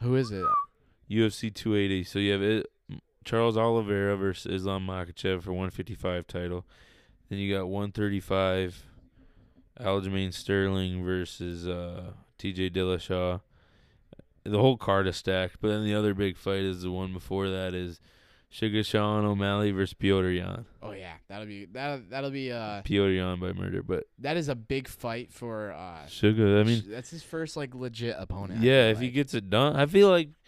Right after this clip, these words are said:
Speaker 2: I feel like people downplay him a little bit. Like, I guess I'm buying into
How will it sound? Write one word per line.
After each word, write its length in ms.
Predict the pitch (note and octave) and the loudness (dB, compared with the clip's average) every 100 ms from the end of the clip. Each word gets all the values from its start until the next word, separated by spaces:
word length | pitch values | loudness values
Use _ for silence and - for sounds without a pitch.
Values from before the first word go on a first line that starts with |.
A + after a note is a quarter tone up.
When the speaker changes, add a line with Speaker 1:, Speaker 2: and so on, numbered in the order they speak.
| - _ _ | -20 _ _
Speaker 2:
I 60 | C#3 | -6
feel 220 | D3+ G#3 | -2 0
like 340 | F#3+ C#3 A#2+ - | 0 -2 -6 -8
people 320 | C#3+ C3 A#2+ | -6 -2 -4
downplay 540 | G2 G2+ A#2 A#2 B2 | -2 -6 -4 -2 0
him 80 | A#2 | 0
a 80 | A#2+ | -2
little 160 | B2 B2 | -4 -2
bit. 320 | C3 C#3+ - - | 2 2 2 -6
Like, 300 | F#2+ F2+ - - | -6 -6 -8 -4
I 40 | |
guess 200 | G#2+ - | -4 -2
I'm 100 | G2 | -4
buying 220 | F#2+ F#2 | -2 -2
into 180 | F#2+ F#2+ | -2 -4